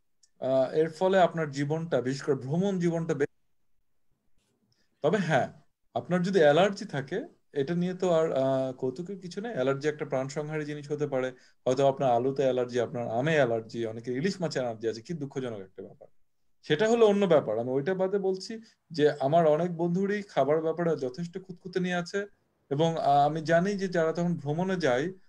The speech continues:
তাদের বেশ কষ্ট হয়। কাজে ভ্রমণিক হতে হলে এই খাবার ব্যাপারটা যত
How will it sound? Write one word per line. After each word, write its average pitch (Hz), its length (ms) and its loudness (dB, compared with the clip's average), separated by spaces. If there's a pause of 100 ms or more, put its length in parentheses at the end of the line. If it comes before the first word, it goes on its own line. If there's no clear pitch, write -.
(160)
তাদের 147 220 -2
বেশ 190 260 -2
কষ্ট 180 280 -6
হয়। 135 260 -6 (600)
কাজে 143 180 2
ভ্রমণিক 180 540 0
হতে 196 180 0
হলে 170 400 2 (320)
এই 147 140 0
খাবার 165 500 2
ব্যাপারটা 170 560 -2
যত 147 480 -2